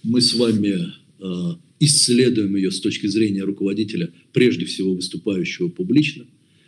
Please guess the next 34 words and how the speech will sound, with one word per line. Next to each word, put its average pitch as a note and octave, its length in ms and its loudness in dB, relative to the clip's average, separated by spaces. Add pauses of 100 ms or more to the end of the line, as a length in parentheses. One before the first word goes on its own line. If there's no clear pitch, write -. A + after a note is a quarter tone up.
(260)
и A2 80 2
говорим A2+ 720 2
о A2 80 -8
тех - 280 0
важных B2+ 480 0
концептуальных A2+ 840 0
вещах, B2+ 340 0
которые G2+ 300 -6
определяют G#2 540 2
успех - 380 -2
в - 40 -18
его F2 180 -8
деятельности. - 560 -16 (260)
О - 80 -6
том, A2+ 200 2
где G#2 180 2
он F#2+ 100 -4
ставит F2+ 380 -4
цель, D3+ 380 4 (340)
орёл A#2+ 440 4
он, F#2+ 200 -2
например, G#2+ 560 -4 (380)
или G2+ 300 4
дятел. G2 460 0 (220)
О A2+ 80 -4
том, - 360 2 (220)
а, G2+ 320 -4
если A#2 220 2
он A2+ 80 4
всё-таки A2 400 2
орёл, G#2 360 2 (140)
из - 120 4
каких - 420 -2 (160)
вот G2 200 -4